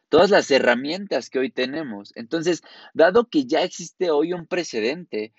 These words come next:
dado que existe un acto de amor y justificación que es Jesús,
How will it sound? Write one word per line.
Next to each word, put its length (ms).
dado 260
que 80
existe 420
un 120
acto 300
de 100
amor 460
y 80
justificación 1040
que 220
es 160
Jesús, 720